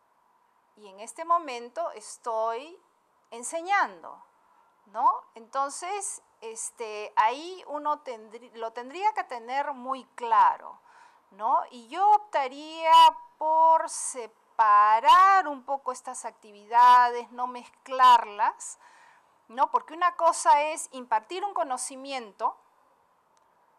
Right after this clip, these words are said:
a otras personas, interactuar con ellas, comunicarse, y otra cosa es recoger conocimiento o producir conocimiento, ¿no es cierto? Entonces, generalmente,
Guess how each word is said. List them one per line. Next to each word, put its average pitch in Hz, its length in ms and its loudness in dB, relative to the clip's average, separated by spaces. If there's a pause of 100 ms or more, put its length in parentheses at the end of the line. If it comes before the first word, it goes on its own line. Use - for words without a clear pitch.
(100)
a 196 140 2
otras 247 280 0
personas, 226 800 -4
interactuar 220 640 -8
con 285 200 -2
ellas, 208 320 -10
comunicarse, 233 960 -2 (880)
y 247 100 -14
otra 349 300 -2
cosa 320 420 4
es 302 80 -2
recoger 294 760 2
conocimiento 214 1000 -10
o 226 160 -2
producir 247 760 -6
conocimiento, 190 1120 -16 (960)
¿no 190 120 -20
es - 40 -20
cierto? 277 440 -8
Entonces, 285 400 -18 (240)
generalmente, 359 960 -4